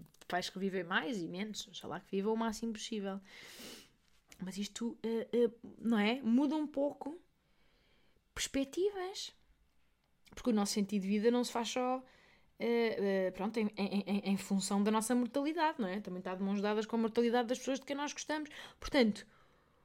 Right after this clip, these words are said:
yeah, e o mesmo é válido com velhos amigos de infância, por exemplo. Tipo, amigos com quem passámos a infância toda e amigos que adoramos, mas que pronto, agora as nossas vidas seguiram cursos diferentes, portanto vemo-los o quê?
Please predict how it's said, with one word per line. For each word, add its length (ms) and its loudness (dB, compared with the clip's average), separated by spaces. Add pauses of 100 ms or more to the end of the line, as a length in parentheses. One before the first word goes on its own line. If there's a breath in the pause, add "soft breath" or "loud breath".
(1120 soft breath)
yeah, 260 6
e 120 8
o 40 8
mesmo 320 6
é 80 6
válido 560 6 (1300)
com 140 2
velhos 240 10
amigos 260 4
de 60 0
infância, 420 2
por 120 0
exemplo. 420 2
Tipo, 340 -4
amigos 320 6
com 120 2
quem 160 2
passámos 480 2
a 60 -4
infância 480 2
toda 420 4 (640 soft breath)
e 100 4
amigos 300 4
que 140 4
adoramos, 460 2
mas 200 0
que 80 -14
pronto, 360 -4
agora 380 4
as 120 4
nossas 240 0
vidas 280 2
seguiram 320 2
cursos 300 -2
diferentes, 400 -2
portanto 420 -4
vemo-los 460 2
o 60 -2
quê? 320 0